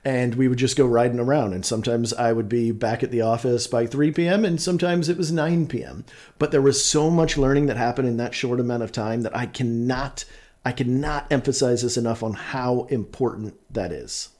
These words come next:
And not just an individual mentor, relationships in general can make or break your career, <laughs> I promise you. And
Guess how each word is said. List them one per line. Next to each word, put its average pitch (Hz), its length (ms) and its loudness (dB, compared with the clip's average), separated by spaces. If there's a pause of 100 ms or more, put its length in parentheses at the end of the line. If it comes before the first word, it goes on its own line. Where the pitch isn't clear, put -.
And 151 160 4
not 175 160 2
just 233 180 2
an 202 80 2
individual 160 540 2
mentor, 127 360 2
relationships 131 760 2
in 151 280 0
general 131 440 2
can 113 320 0
make 147 280 2
or 139 140 4
break 127 380 0
your 123 160 2
career, 123 440 2
<laughs> - 40 0
I 127 100 2
promise 120 640 -2
you. 87 180 -6 (320)
And 127 380 2